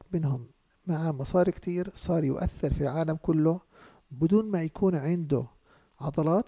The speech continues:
بدون ما يكون عنده آلات، فقط عبارة عن عقل استطاع إنه ينتج بعض برامج الكمبيوتر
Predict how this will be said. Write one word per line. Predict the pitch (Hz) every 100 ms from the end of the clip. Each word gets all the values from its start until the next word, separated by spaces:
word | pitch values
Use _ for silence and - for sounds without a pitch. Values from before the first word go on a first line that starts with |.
| -
بدون | 151 165
ما | 160 135
يكون | - 147
عنده | 139 156 147 156 156
آلات، | 165 190 247 - - _ _ -
فقط | - - - - -
عبارة | 175 160 175 151
عن | 127 151 135
عقل | 160 - 220 220 - -
استطاع | - 170 - 156 -
إنه | 147 139
ينتج | 156 214 - 127 - -
بعض | 131 127
برامج | 135 151 170 120 117 -
الكمبيوتر | - - 180 185 180 185 180 180